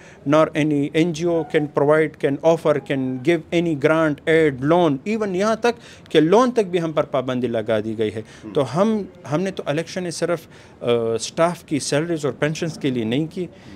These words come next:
Speaker 1: कि हम आएंगे, यहाँ पर बैठेंगे, अगर हमारे एनसीएस के offices है या हमारे तहसील्स के ऑफिस है, कि हम सिर्फ सेक्टर-, ये staff के पेंशन और सैलरी पर दस्तखत करते रहेंगे और बस इसी पर अपनी सारी, अ,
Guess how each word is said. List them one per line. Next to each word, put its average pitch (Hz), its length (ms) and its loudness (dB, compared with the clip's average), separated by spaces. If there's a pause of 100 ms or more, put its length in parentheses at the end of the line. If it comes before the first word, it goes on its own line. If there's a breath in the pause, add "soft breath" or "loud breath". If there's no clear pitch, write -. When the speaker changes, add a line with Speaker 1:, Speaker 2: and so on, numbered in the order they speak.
(120)
Speaker 1:
कि 156 80 0
हम 151 260 -2
आएंगे, 165 420 0
यहाँ 151 220 2
पर 147 180 0
बैठेंगे, 156 480 0
अगर 143 240 -2
हमारे 127 280 -2
एनसीएस 151 400 -4
के 190 120 -2
offices 180 420 -6
है 170 100 -4
या 160 80 -2
हमारे 139 240 -2
तहसील्स 131 480 -4
के 185 100 -2
ऑफिस 175 200 -6
है, 170 80 -6 (300 loud breath)
कि 160 60 -2
हम 160 200 -2
सिर्फ 170 260 -2
सेक्टर-, 185 380 -2
ये 147 380 0 (220 loud breath)
staff 170 360 2
के 175 100 2
पेंशन 190 380 0
और 175 140 -2
सैलरी 175 320 -2
पर 156 200 -2
दस्तखत 170 460 0
करते 180 320 0
रहेंगे 170 300 -2
और 165 120 4
बस 151 200 0
इसी 175 200 -2
पर 156 140 -2
अपनी 151 200 -2
सारी, 147 360 0
अ, - 60 -10